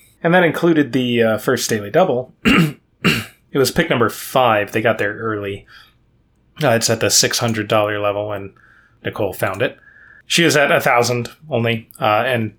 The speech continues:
so she wagered a thousand. Courtney was at two hundred, and Keshav was at zero. Uh, and she got the clue.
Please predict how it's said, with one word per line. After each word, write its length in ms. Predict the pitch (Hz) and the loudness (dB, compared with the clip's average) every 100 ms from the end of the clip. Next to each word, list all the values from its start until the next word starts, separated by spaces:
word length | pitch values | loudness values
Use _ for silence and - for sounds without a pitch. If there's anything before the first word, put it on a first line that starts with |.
| _ _ _ _ | _ _ _ _
so 180 | - 127 | -2 0
she 140 | 110 | 0
wagered 320 | 123 117 120 | 0 0 0
a 80 | 117 | 0
thousand. 380 | 113 107 104 110 | 2 0 0 -2
Courtney 260 | - 113 110 | -2 -2 -4
was 160 | 110 | -6
at 100 | 113 | -6
two 140 | - 117 | -4 -4
hundred, 300 | 107 110 107 | -4 -6 -6
and 80 | |
Keshav 280 | 104 - 113 | -6 -2 -2
was 160 | 101 95 | -2 -4
at 160 | 101 | -8
zero. 460 | - 107 95 92 - - - - - _ _ _ - _ _ _ | -6 -6 -4 -6 -8 -16 -20 -20 -20 _ _ _ -20 _ _ _
Uh, 120 | 95 | -12
and 100 | 92 | -6
she 80 | - | -2
got 160 | 143 135 | 0 0
the 40 | |
clue. 460 | - 180 147 131 - | 2 2 4 2 -2